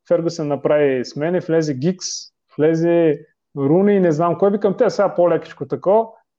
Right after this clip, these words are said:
Бум, още една четвърка. <laughs> И след края на матча,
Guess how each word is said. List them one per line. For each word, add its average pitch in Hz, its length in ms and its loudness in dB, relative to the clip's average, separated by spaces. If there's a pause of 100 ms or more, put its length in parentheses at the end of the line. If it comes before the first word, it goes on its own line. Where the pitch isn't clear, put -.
(120)
Бум, 202 260 2
още 196 220 0
една 160 140 0
четвърка. - 400 -10 (340)
<laughs> - 720 -10
И 196 80 2
след 190 240 -2
края 233 240 2
на 240 100 0
матча, 233 440 0